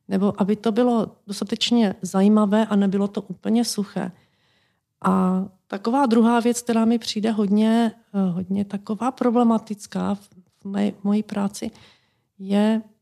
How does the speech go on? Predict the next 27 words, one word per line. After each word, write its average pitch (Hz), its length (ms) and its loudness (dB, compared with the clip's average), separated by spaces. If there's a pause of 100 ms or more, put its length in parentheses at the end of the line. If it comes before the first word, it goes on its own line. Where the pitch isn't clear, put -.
(120)
když 196 240 -8
už 233 140 -4
člověk 285 580 -4
něco 226 180 -4
zkoumá, 190 480 -2
zkoumá, 185 400 -2
věnuje 202 240 2
se 202 120 -6
tomu 233 480 0
třeba 202 300 -8
dlouhou 202 400 -2
dobu, 214 260 -2
měsíce, 208 580 -2
někdy 202 240 -4
i 226 140 -2
roky 196 340 -4 (640)
a 190 320 0 (560)
uzná, 247 380 2
že 233 120 0
ty 247 140 -4
výsledky, 220 460 -4
které 220 300 -2
už 240 200 -4
má, 185 400 -4 (120)
které 202 340 -4 (100)
se, - 220 -14 (320)
sebral, 170 520 -6